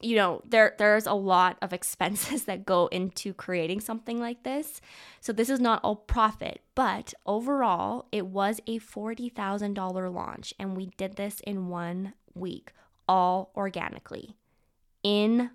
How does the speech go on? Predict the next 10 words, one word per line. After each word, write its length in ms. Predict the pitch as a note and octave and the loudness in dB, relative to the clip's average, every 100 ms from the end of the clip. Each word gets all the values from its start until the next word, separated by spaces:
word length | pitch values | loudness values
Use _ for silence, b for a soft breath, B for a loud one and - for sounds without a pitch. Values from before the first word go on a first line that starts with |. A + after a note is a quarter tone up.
| _ | _
freaking 600 | - G3 F#3 G3 F#3 F#3 - | -8 -8 -6 -6 -6 -8 -10
sane, 480 | - - - - - _ - | -10 -10 -12 -16 -20 _ -2
right? 300 | F#3 C4 B3+ _ b b b b - | 0 0 -4 _ b b b b -2
This 320 | G3+ G#3 - | 0 0 -6
was 560 | - G#3 G3 G3 G3+ G#3 | 0 4 6 6 4 0
and 140 | F#3+ - | -4 -2
is 240 | F#3+ G3 | -2 -2
my 140 | F#3 | -4
first 380 | F#3 - F3 - | -4 -2 -2 -4
person 420 | - F#3 - G3 | -6 -6 -4 -6